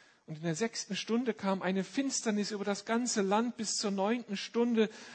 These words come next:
Und dann schrie Jesus mit lauter Stimme: ‚Mein Gott, mein Gott, warum hast du mich verlassen?‘“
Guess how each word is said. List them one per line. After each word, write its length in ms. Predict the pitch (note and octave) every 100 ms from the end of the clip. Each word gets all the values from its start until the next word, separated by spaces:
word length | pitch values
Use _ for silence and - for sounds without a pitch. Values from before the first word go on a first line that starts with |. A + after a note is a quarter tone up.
| -
Und 140 | G3+
dann 140 | G#3 G#3
schrie 360 | - B3 C4
Jesus 500 | A3+ G3 B3+ A#3+ A3+
mit 160 | A3 A3
lauter 380 | G#3 B3+ C4 G3
Stimme: 480 | - B3 B3 A#3+ G#3+ - - - - - -
‚Mein 520 | G#3+ A#3+ C4+ C4+ A#3+
Gott, 380 | A#3+ C4 C4+ - A3+
mein 400 | B3+ C#4 C#4 A3+
Gott, 320 | C4 B3 G3+
warum 380 | A#3+ B3 A3 G#3
hast 280 | A3+ -
du 60 | G#3+
mich 260 | G3 F3+ -
verlassen?‘“ 680 | F#3+ F#3 F3+ E3 - F3+